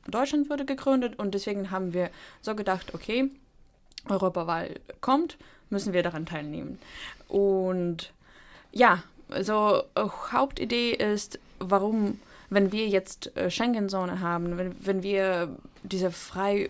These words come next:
frei-, äh, vier Freiheiten in Europa haben, warum müssen wir dann diese Grenzen, äh, ja, parteipolitische Grenzen haben?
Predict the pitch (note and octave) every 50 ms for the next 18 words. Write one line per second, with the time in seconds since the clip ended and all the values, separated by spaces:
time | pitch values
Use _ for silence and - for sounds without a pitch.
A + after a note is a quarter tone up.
0 | - - - - - G#3+ A3 G#3+ G#3+ G3+ - G3 G3 F#3 F3+ - - - A#3 A#3
1 | A3 G3 G3+ - - A3 A#3+ B3 A#3 A3 G3+ G3 F#3+ F3+ - F#3 F#3 - F#3+ F#3
2 | F3 F#3 F#3 F3+ F3+ F3 F3 F#3 F3+ F3+ F3+ F3 F#3+ F#3 G3 G#3+ G#3+ G3+ G3 F#3+
3 | G3+ F#3+ F3 F#3 F#3 F3+ F3 E3+ F3 F3 - - - - - - - _ _ -
4 | - E3 F#3 F#3 F#3 F#3 F3 - - - - - - - - - F#3+ G3+ G#3 G3+
5 | - - F#3 F3+ F3+ F3+ - - - - F3+ F3+ F3 F3 F3 E3+ E3 E3 - -
6 | - - - - F3+ F3 D3+ - - _ _ - - - G3 F#3+ F#3 - G#3 G#3+
7 | A#3 A#3 F#3 - D3 - - D#3 D#3+ E3 - E3+ F3 E3+ E3+ E3+ E3+ F#3 A#3 C#4